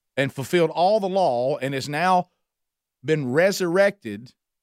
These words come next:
by the Holy Spirit that we now have access to, what we're gonna have, instead of taking on the image of Adam, we're gonna take on the image of the Savior. And now, if that doesn't fire anybody up, then, I, I mean, I mean, something's going on. So this is what you have to understand,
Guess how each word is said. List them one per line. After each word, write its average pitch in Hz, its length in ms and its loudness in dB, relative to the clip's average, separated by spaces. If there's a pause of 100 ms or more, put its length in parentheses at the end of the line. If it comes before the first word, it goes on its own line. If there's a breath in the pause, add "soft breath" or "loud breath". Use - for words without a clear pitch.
by 131 120 -2
the 127 80 -6
Holy 170 260 0
Spirit 123 640 -4 (320)
that 120 140 -4
we 175 160 0
now 160 240 -2
have 143 200 0
access 151 500 -2
to, 92 360 -12 (420)
what 143 240 0
we're 190 220 2
gonna 185 320 -4
have, 160 340 0
instead 139 300 -2
of 123 80 -8
taking 151 340 -4
on 143 120 -4
the 127 100 -10
image 135 340 -4
of 113 80 -6
Adam, 160 440 0 (260)
we're 165 120 0
gonna 165 120 0
take 127 180 -2
on 123 100 -4
the 117 120 -2
image 123 220 -2
of 101 80 -8
the 92 60 -14
Savior. 127 420 -6 (1160)
And 113 100 -6
now, 123 80 0
if 101 60 -4
that 175 160 0
doesn't 175 180 -2
fire 117 200 -2
anybody 110 400 -2
up, 139 160 0
then, 113 180 -2
I, 117 180 -4
I - 20 -8
mean, 107 280 -2
I 101 140 -12
mean, 101 120 -8
something's 151 340 -4
going 117 200 -2
on. 156 300 -4 (540)
So 143 340 0 (480)
this 190 260 2
is 202 140 -2
what 190 160 -2
you 170 60 -2
have 165 200 0
to 151 80 -4
understand, 139 580 -4